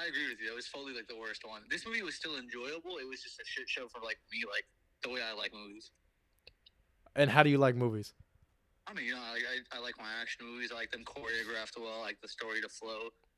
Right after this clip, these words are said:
Speaker 1: Most importantly for me, what sucked in this movie the most is the amount of times they cut.
Speaker 2: Yeah.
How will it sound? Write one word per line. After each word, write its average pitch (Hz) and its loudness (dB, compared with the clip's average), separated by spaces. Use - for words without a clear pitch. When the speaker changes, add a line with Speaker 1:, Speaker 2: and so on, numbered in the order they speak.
Speaker 1:
Most 180 -4
importantly 131 -4
for 110 -6
me, 110 -2
what 113 -4
sucked - -6
in 101 -8
this 107 -4
movie 131 -4
the 139 -4
most 151 -6
is 120 0
the 120 2
amount 123 -4
of 143 -8
times 139 -4
they - -2
cut. - -4
Speaker 2:
Yeah. 127 8